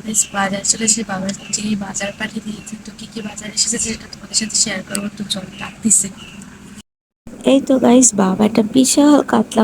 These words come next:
মাছ এনেছে, আর সেটা তোমাদের সাথে শেয়ার করলাম যে কী কী বাজার এনেছে। আর তার সাথে এনেছে হচ্ছে ডাঁটা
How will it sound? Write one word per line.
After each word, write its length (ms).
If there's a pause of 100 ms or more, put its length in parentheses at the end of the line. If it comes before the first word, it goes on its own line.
মাছ 140 (100)
এনেছে, 380 (840)
আর 180 (160)
সেটা 180 (240)
তোমাদের 280
সাথে 240
শেয়ার 260
করলাম 340
যে 140
কী 140
কী 60 (100)
বাজার 220 (100)
এনেছে। 260 (480)
আর 100 (120)
তার 220
সাথে 180 (100)
এনেছে 320
হচ্ছে 220 (800)
ডাঁটা 260